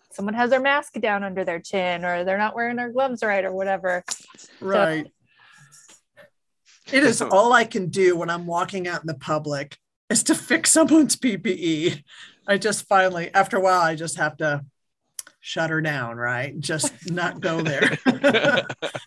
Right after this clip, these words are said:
Speaker 2: Or people that have it on backwards, you know, they'll have the color side in, the fluid resistant part. I'm like,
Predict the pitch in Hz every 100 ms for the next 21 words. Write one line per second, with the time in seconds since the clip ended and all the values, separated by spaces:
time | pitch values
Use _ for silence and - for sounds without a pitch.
0 | - - 127 - - _ - 254 247 226
1 | 226 202 208 202 190 - 165 175 - 151
2 | 117 143 - 190 156 156 170 202 185 185
3 | 185 180 180 180 165 156 160 156 143 143
4 | 143 143 180 170 151 151 151 165 160 160
5 | 151 - 123 110 117 147 160 151